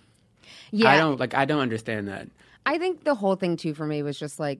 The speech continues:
Speaker 1: too, and Spike wasn't even talking. He hasn't said a damn thing. It was just, like, men talking about men and, well, like, ugh, I don't, I don't care about this. This is, I think that BlacKkKlansman, I enjoyed the movie, but there, there are certainly conversations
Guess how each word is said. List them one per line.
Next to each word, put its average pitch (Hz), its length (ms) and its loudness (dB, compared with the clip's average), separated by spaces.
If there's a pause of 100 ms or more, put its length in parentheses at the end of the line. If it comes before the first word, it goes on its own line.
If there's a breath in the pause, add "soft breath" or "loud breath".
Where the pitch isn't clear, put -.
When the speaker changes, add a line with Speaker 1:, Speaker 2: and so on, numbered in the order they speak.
(120)
Speaker 1:
too, 196 680 0
and 220 260 2
Spike 262 240 2
wasn't 156 220 2
even 135 160 -2
talking. 131 380 -2
He 151 100 -2
hasn't 135 240 -4
said 127 220 -2
a 131 100 -6
damn 120 320 -6
thing. 123 260 -12 (360 loud breath)
It 254 80 4
was 277 100 0
just, 285 160 -4
like, 214 140 2
men 165 500 0
talking 156 340 -6
about 147 220 -6
men 143 460 -4
and, 131 180 -10
well, 143 160 -6
like, 139 300 -10
ugh, 180 320 2
I 160 80 -4
don't, 180 440 0 (440 soft breath)
I 220 80 2
don't 247 240 2
care 165 180 2
about 151 220 0
this. 156 200 -4
This 226 280 0
is, 220 160 -2
I 190 100 2
think 208 240 -4
that 180 220 0
BlacKkKlansman, 151 800 -4 (320 soft breath)
I 214 100 2
enjoyed 180 360 2
the 160 60 0
movie, 143 280 0
but 139 160 -4
there, 147 340 0
there 143 160 -4
are 139 60 -2
certainly 180 500 0
conversations 135 920 -6